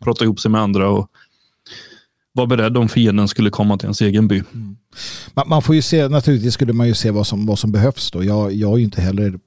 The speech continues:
Speaker 2: krigsplacerad. Ehm, jag var inte heller välkommen i Försvarsmakten. Ehm, men, eh, jag ser ju det som, som, som, som en roll i,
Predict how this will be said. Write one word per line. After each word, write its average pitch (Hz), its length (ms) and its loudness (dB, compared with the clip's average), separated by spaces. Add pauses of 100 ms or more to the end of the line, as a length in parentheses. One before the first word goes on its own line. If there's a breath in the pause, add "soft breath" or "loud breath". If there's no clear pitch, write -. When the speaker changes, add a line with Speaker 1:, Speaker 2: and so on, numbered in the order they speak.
(260)
Speaker 2:
krigsplacerad. 107 680 -2 (160)
Ehm, 73 640 -4
jag 101 180 -2
var 101 60 -2
inte 98 160 -2
heller 85 160 -4
välkommen 90 640 -4
i 95 140 -2 (200)
Försvarsmakten. 101 680 -6 (1160 loud breath)
Ehm, 80 220 -8 (500)
men, 151 420 2
eh, 160 200 2 (540)
jag 165 180 2
ser - 160 0
ju 185 140 2
det 165 140 2
som, 127 300 -2
som, 123 480 -2 (800)
som, 110 460 -4
som 127 240 0
en 120 180 0
roll 123 260 2
i, 120 40 2